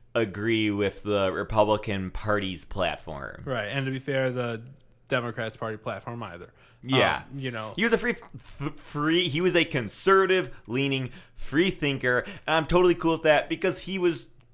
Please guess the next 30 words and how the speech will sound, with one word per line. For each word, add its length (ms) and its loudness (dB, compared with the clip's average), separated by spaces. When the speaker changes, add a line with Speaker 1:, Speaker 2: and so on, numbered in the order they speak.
Speaker 1:
perfectly 580 4
honest 380 4
about 340 4
that. 480 0
Speaker 2:
Mm-hmm. 320 -8
Speaker 1:
You 100 0
know, 340 6
he 200 0
was, 220 4
there 120 4
was 200 4
none 200 6
of 80 6
this, 340 6
like, 500 6
"Oh, 460 2
I 360 6
don't 220 6
know 260 10
if 120 2
I 220 8
re-, 400 -2
lean 520 -2
right 400 6
or 140 4
not. 400 4
I 480 4
mean, 460 2
like, 640 8
I 100 2